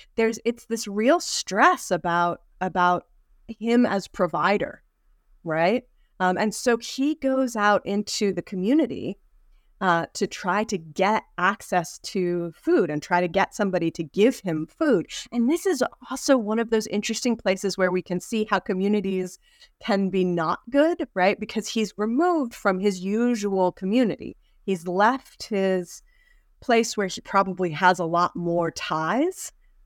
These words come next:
and come to some place where he doesn't have as many and no one will help. So he goes around looking for food. No one will help him out. Um, and so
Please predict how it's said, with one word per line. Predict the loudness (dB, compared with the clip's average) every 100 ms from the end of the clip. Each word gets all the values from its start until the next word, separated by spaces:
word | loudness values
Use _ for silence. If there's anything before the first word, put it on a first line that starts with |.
| -6
and | -6 -4
come | 0 0 0
to | -2
some | -2 0 0
place | 0 0 -2 -4
where | -6
he | -8
doesn't | -6 -2 0 -2 -2
have | 0 0 0
as | -4
many | -6 -4 -4 -6 -8 _ _ _ -4
and | 0 2
no | 2 2
one | 2
will | 0
help. | 0 0 0 -6 _ -20
So | -4 0 2 2 0 -4
he | -6 -2
goes | 4 4 4
around | 2 2 2 0 0
looking | -4 -2 -2
for | 0 -4
food. | -2 -2 0 -2 -4
No | -4 -2 0
one | 2 2 2
will | -2
help | -2 -2 -2
him | -4
out. | -2 -4 -6 _ _ _ -18 -4
Um, | -2 0 -2 -4 -2
and | 0 2 0 -2 -6
so | -10 -4 0 0 0